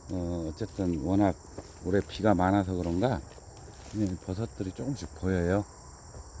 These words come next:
네. 그리고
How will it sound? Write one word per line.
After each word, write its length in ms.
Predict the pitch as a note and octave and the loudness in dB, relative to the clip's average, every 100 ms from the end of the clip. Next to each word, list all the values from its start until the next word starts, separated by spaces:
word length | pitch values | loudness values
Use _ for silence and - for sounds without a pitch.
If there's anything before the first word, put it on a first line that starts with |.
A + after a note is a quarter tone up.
| F2+ | -6
네. 140 | F2 E2 D#2 - - - - - - - - - - - - - - - | -4 -6 -10 -14 -18 -16 -16 -16 -14 -14 -14 -14 -14 -14 -16 -16 -16 -4
그리고 760 | - A#2+ A#2+ A#2 A2 G#2 G#2 | 4 6 8 8 8 6 6